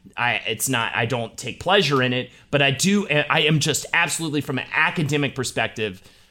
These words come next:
fascinated by how a company becomes this huge and this popular and this big of a deal, and then s-, just faster than you can blink,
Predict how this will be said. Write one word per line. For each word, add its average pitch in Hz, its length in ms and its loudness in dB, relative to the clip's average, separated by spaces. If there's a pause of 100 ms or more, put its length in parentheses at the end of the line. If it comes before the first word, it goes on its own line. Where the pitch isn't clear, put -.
(180)
fascinated 131 1200 2
by 120 440 4
how 139 920 0 (260)
a 127 580 0 (440)
company 143 760 0
becomes 123 500 -2
this 156 280 2
huge 165 400 0
and 123 240 -2
this 147 220 0
popular 127 560 0
and 117 260 -2
this 135 180 2
big 139 200 0
of 123 60 -4
a 117 40 -2
deal, 117 400 -2
and 120 160 0
then 110 300 -2 (400)
s-, - 420 0
just - 500 2
faster 269 520 0
than 220 180 0
you 208 100 -2
can 165 180 -4
blink, 233 540 0